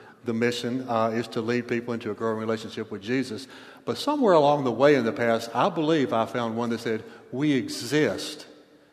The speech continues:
to lead people into a growing relationship with Jesus." And that takes on a different mantra for me.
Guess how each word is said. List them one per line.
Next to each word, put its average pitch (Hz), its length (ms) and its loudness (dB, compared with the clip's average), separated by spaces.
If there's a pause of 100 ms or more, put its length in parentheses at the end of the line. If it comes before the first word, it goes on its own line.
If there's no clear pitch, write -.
(180)
to 123 140 -8
lead 117 320 -2
people 110 480 -6 (220)
into 107 280 -8
a 98 60 -6
growing 107 500 -4
relationship 104 680 -8
with 101 100 -12
Jesus." 98 460 -12 (320)
And 107 140 -8
that 196 160 -4
takes - 280 -4
on 123 420 -2
a 107 80 -6
different 120 460 -8
mantra 110 460 -6
for 104 160 -12
me. 95 360 -8